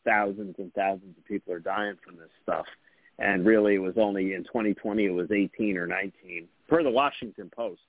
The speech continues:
The Washington Post actually tracks all police-involved shootings. And so people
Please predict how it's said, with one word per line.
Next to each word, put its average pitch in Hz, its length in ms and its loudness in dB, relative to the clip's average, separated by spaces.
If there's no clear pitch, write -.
The - 80 -12
Washington 151 640 -4
Post 135 260 -6
actually 131 500 2
tracks 131 420 0
all 135 460 4
police-involved 117 720 -8
shootings. 107 320 -8
And 135 220 -2
so 120 400 4
people 170 360 0